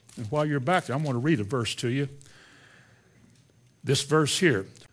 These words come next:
"Which he wrought in Christ when he raised him from the dead and set him at his own right hand in heavenly places, far above all principality and power and might and dominion and ev-, and every name that is named, not only in this world, but that which is to come." If Jesus has been raised up,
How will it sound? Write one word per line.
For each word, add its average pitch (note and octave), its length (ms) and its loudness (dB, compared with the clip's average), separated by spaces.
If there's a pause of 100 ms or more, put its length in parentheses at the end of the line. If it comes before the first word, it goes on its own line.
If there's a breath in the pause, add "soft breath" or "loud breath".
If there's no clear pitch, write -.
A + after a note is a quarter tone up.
"Which - 160 -8
he F3+ 140 2
wrought E3+ 360 4
in D#3 200 2
Christ C3 440 2
when C3 120 0
he B2+ 120 2
raised C#3 400 4
him D3 160 0
from C#3+ 220 -2
the C3+ 100 0
dead C3 300 2
and A#2+ 160 0
set D3+ 240 0
him C3+ 160 0
at B2+ 80 0
his B2+ 180 -2
own D#3+ 200 0
right D#3 240 2
hand C#3+ 220 0
in A#2+ 60 0
heavenly D3 360 0
places, C3 420 -2
far D3+ 320 4
above C3 260 2
all F3 220 4
principality D#3+ 840 0
and B2 160 -4
power D#3 320 4
and B2+ 240 -4
might D3+ 320 2
and C3 140 -2
dominion C3+ 440 0
and D3 160 0
ev-, - 80 -12
and A#2+ 100 -4
every E3+ 220 2
name E3 280 0
that C#3 120 -2
is C3+ 160 -4
named, D3 240 0
not C3+ 220 0
only C#3 160 -2
in B2+ 100 -2
this G3 240 2
world, D3+ 160 0
but C#3 60 -4
that C3+ 160 -2
which C#3 180 -6
is C3 80 -8
to - 80 -12
come." A2+ 220 -4 (440 loud breath)
If C3+ 140 0
Jesus G3 520 2
has D#3 100 0
been F3+ 220 4
raised F#3+ 300 4
up, F3+ 220 4